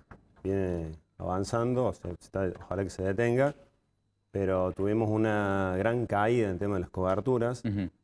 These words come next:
Speaker 1: gente que bajaba las coberturas de sus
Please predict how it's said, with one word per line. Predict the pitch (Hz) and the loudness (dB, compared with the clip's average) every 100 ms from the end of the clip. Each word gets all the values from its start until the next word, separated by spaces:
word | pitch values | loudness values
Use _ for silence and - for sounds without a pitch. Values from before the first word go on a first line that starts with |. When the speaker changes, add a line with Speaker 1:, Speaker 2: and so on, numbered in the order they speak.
| - | -4
Speaker 1:
gente | 101 101 95 | -2 0 0
que | 95 92 90 87 87 82 | 0 0 0 0 -2 -2
bajaba | 85 90 - 123 107 | -2 -2 0 2 2
las | 90 | -2
coberturas | - 92 92 104 98 | -4 -2 -2 -2 -4
de | |
sus | 87 85 | -4 -8